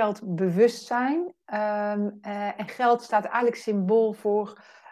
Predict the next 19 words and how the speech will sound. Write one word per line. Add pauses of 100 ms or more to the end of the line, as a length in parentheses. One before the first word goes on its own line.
(100)
eh,
een
heleboel
andere
onderwerpen
in
ons
leven
ook.
Alleen
bij
geld
komt
het
er
dan
heel
duidelijk (100)
uit.